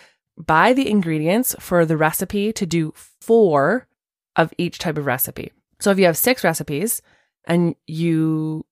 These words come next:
batch them, so you go and do the groceries one day, and then the next day you just dedicate completely to batching freezer meals. And so you buy big Ziploc bags to do this, and then you just batch it. So you make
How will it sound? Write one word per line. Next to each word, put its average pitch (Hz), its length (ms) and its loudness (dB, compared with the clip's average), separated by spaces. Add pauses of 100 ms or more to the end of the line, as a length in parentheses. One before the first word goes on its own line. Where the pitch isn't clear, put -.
(160)
batch 160 440 0
them, - 220 -6
so 151 300 2
you 160 180 0
go 156 220 2
and - 240 0
do 165 160 -2
the 156 100 -2
groceries 147 480 -2
one 135 160 -2
day, - 260 -4
and 160 80 0
then 160 60 2
the 151 80 2
next 185 300 0
day 143 200 0
you 147 120 -4
just 156 180 -4
dedicate 147 320 -4
completely 143 380 -4
to 135 60 -2
batching 135 440 -2 (500)
freezer 285 300 4
meals. 127 300 0
And 170 200 -2
so 180 60 0
you 180 160 2
buy 156 220 4
big 170 400 -2 (360)
Ziploc 156 500 -2 (180)
bags 190 500 0
to 190 100 -6
do 156 140 -4
this, 214 300 0
and 190 160 2
then 185 320 2 (460)
you 185 180 0
just 165 200 -4
batch 160 280 0
it. - 180 -10
So 175 160 2
you 160 540 0
make 175 440 0